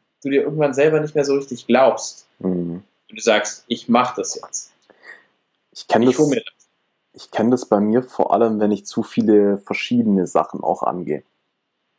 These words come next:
Speaker 2: Wenn ich so, also gerade wenn es jetzt darum geht, irgendwie mit Gefühlen zu konfrontieren, irgendwas da zu haben, aber dann die Disziplin zu haben, wenn das das Einzige wär, worauf,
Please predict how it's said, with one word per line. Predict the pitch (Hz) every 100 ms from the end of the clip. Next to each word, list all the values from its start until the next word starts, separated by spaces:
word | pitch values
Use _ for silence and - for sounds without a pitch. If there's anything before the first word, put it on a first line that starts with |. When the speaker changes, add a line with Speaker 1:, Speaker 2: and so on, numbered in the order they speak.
| _ _ _ _
Speaker 2:
Wenn | 95 98
ich | 98
so, | - 95
also | 95 98
gerade | 107 110 104
wenn | 101
es |
jetzt | 98 -
darum | - 98
geht, | 98
irgendwie | 95 95 95
mit | 95
Gefühlen | - - 104 101
zu | 98
konfrontieren, | - 98 - 95 - 101
irgendwas | 87 95 92
da | - 101 98
zu | 98
haben, | 95 95
aber | 92 98
dann | 101
die | 101
Disziplin | 98 98 101 - 101
zu | 95
haben, | 95
wenn | 101
das | 127 -
das | -
Einzige | 120 160 170 156 135
wär, | 131 135
worauf, | 123 123 123